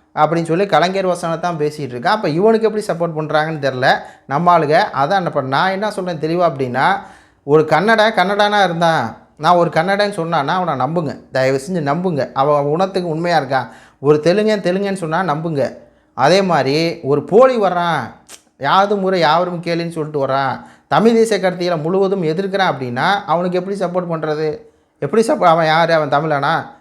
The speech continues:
தமிழனுக்கு ஏதாவது ஆதாரம் இருக்கா? கிடையாது. தமிழ் பேசுவானுங்க. இப்போ பாருங்க, எத்தனை பேர்த்துக்கு உதாரணமா சொல்லணும்? "மானே, தேனே, கனியே, அமுதே,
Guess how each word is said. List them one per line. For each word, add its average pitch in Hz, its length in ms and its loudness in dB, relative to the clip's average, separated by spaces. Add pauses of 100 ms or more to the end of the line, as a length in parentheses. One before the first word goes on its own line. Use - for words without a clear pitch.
(460)
தமிழனுக்கு 190 420 2
ஏதாவது 165 300 4
ஆதாரம் 170 280 2
இருக்கா? 135 220 -2
கிடையாது. 180 420 0
தமிழ் 220 360 -2
பேசுவானுங்க. 233 720 -2
இப்போ 135 240 -4
பாருங்க, 180 320 2 (440)
எத்தனை 220 320 0
பேர்த்துக்கு 208 380 0
உதாரணமா 185 480 2
சொல்லணும்? 160 460 -4 (1120)
"மானே, 156 420 4
தேனே, 165 440 0
கனியே, 165 420 2
அமுதே, 170 580 0